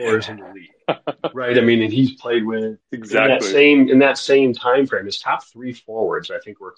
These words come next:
Speaker 1: Connor, Ehlers, and Blake Wheeler. And listen, I love Alex Laferriere as much as the next guy, Carl Grundstrom as much as the next guy, but they're not quite at that <laughs> level. And I don't think it's fair to expect them to be. And, you know, he didn't quite mesh with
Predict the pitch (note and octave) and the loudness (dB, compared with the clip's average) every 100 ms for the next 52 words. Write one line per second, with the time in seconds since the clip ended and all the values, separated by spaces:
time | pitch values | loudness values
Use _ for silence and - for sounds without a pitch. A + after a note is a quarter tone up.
0 | _ A#2 A#2 A#2+ A#2+ - _ _ _ - | _ -12 -2 0 0 -4 _ _ _ -16
1 | B2+ B2 G2+ F2+ A2+ - - _ _ _ | -2 2 2 2 -2 -4 -8 _ _ _
2 | _ A#2 G#2+ G2+ F#2+ F#2+ F2 _ A#2+ A2+ | _ -14 -2 0 0 -2 -8 _ -20 -20
3 | G#2 A2 F2+ D#2+ - _ _ _ _ _ | -20 -12 -8 -8 -10 _ _ _ _ _
4 | _ D#3 D#3 D#3 - D3 D#3 A#2 C3+ C#3 | _ 0 2 2 0 0 2 4 4 6
5 | B2 B2 A#2+ - A2 A#2 A2+ A2 A#2 - | 6 6 4 0 -2 4 4 2 -6 -8
6 | F#2+ B2 F3 - C2+ - A2+ G#2 G#2+ A2 | -8 -8 -6 -8 -10 -12 -14 -6 -4 -4
7 | A2+ G2 G#2 G2 - F2+ B2+ - - - | -8 -12 -12 -14 -20 _ -16 -14 -12 -14
8 | F3 - _ _ _ - A#2+ A#2+ - D3 | -14 -20 _ _ _ -16 -6 -6 -2 2
9 | B2 A2 - - - C#3 D3+ - - _ | 2 2 0 0 2 2 0 -2 -16 _
10 | _ _ _ C#3 C#3+ C3 C#3+ A#2+ C3 - | _ _ _ -2 2 4 2 0 -8 -12
11 | - A#2+ G3+ F#3+ A#3+ B3 - A3+ - _ | -6 -2 -2 -4 -12 -10 -8 -10 -16 _
12 | _ _ _ _ _ _ C3 A#2+ A#2 A2 | _ _ _ _ _ _ -6 0 0 0
13 | A2 - _ _ _ C3 B2+ D3+ F#3 D#3+ | -4 -10 _ _ _ -10 -4 2 2 2
14 | D#3+ D#3 D3 C#3 D3 - B2 B2+ A#2+ - | 2 2 4 2 2 -2 0 2 2 -4